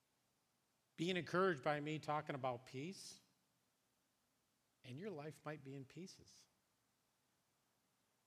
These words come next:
You know, if you, if, if, when, when somebody says that, I, the first thing that comes to mind is, wh-, if you say that, is your foundation is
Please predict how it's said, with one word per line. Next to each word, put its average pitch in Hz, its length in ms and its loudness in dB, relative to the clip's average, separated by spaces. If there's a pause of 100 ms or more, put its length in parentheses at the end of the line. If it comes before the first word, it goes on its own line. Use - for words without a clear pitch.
(1500)
You 165 100 2
know, 165 100 6
if 156 140 0
you, 156 160 2 (120)
if, 135 140 -6 (240)
if, 127 160 -10 (220)
when, 135 260 -6
when 143 140 -4
somebody 196 340 0
says 165 420 0
that, 123 480 4
I, 127 220 2 (320)
the 131 80 0
first 170 300 2
thing 170 160 2
that 139 180 -6
comes 147 300 -6 (100)
to 117 80 -6
mind 147 460 -4
is, 123 280 -2 (1600)
wh-, 131 160 -8
if 127 160 -10
you 131 80 -4
say 170 260 -2
that, 143 200 2
is 127 180 -6
your 131 120 0
foundation 143 800 -2
is 123 120 -8